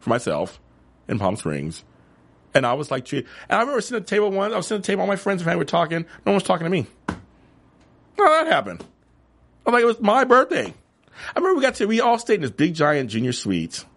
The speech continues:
Like, I don't care. I'll tell the story. I don't care who's listening. My family listening. You can all listen. You guys were bad. Get there. I go to the bathroom. There are no towels.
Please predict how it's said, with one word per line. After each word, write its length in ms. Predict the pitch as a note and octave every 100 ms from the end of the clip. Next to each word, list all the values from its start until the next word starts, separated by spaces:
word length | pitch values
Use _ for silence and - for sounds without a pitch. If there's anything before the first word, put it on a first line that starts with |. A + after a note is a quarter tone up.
| _
Like, 140 | - C#3+
I 40 |
don't 140 | E3+ F3+
care. 120 | C#3
I'll 60 | D#3
tell 140 | G#2+
the 60 | G2
story. 380 | F2 D#2+ D#2 - - -
I 40 |
don't 80 | D#3+
care 100 | C#3+
who's 140 | A#2+
listening. 340 | G2+ D#2 F#2 G2 _ _ -
My 120 | B2+
family 260 | A2 G#2 G#2
listening. 180 | F#2+ D3+
You 40 |
can 40 | A2
all 40 |
listen. 220 | G2+ G2+
You 60 | A2
guys 120 | G#2
were 60 | E2+
bad. 360 | G2 E2+ D2+ - - _ _ -
Get 220 | E3 -
there. 400 | F#2+ D#2+ D#2+ - _ _ _ _ _ _ -
I 80 | F2+
go 140 | F2+
to 40 | G#2
the 80 |
bathroom. 580 | A2 F#2+ F2 C2 B1+ C2+ - _ _ _ _
There 140 | E2 C#2+
are 40 |
no 180 | C#2 C2+
towels. 600 | - A#1+ G#1+ G1+ - -